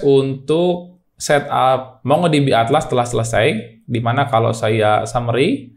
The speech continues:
proses yang perlu dilakukan ketika kita ingin menggunakan MongoDB Atlas secara free,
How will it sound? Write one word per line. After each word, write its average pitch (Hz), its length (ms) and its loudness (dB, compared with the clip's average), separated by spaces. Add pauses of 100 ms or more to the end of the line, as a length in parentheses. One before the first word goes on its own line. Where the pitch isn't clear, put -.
(360)
proses 127 320 0
yang 156 80 -2
perlu 139 160 2
dilakukan 127 560 -2
ketika 135 320 -2 (160)
kita 117 240 -2
ingin 120 160 -4
menggunakan 113 640 0
MongoDB 139 480 0
Atlas 113 400 0
secara 110 320 0
free, 123 640 -4